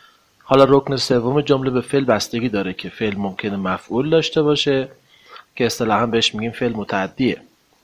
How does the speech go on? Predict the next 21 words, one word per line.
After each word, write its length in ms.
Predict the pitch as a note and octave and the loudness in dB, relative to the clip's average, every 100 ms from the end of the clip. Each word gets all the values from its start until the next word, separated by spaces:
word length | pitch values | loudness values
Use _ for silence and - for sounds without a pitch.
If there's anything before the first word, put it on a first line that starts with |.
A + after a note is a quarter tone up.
| _ _ _ _ _ _ _ _ _ - _ - | _ _ _ _ _ _ _ _ _ -20 _ 0
و 40 | |
اگر 220 | B2 D3+ | 4 6
نیاز 300 | C#3+ C#3 D#3+ | 6 6 6
به 80 | D3+ | 6
مفعول 420 | C#3 C3 - F3+ | 2 2 0 0
نداشته 400 | F3+ A#2+ G#2 - | 2 2 0 -2
باشه، 420 | F#2+ F#2 - G2+ A2 | -6 -4 -4 -4 -4
بهش 360 | G#2 G#2+ - | -4 -2 -4
می‌گن 240 | G2 G2+ G2+ | -4 -6 -6
فعل 240 | - G#2+ | -4 -4
لازم. 500 | G2+ F#2 F2 G#2+ E2+ _ _ _ _ _ _ _ _ _ - - - _ _ _ - | -2 -4 -4 -6 -8 _ _ _ _ _ _ _ _ _ -20 -20 -20 _ _ _ 2
به 60 | E3 | 6
عنوان 140 | F3+ | 8
مثال 340 | F3+ - G3 | 6 4 2
به 120 | F#3+ E3 | 2 2
این 160 | F3 | 4
مثال 300 | D#3 - D3+ | 2 2 2
دقت 300 | D3+ B2 B2+ | 4 4 2
بکنید. 440 | - - A2+ A2+ B2 _ _ _ _ _ - | -2 -4 -2 -2 -6 _ _ _ _ _ 0
من 180 | D3 E3+ | 6 6
می‌روم. 500 | E3+ D3+ G2+ - - | 6 4 2 0 -12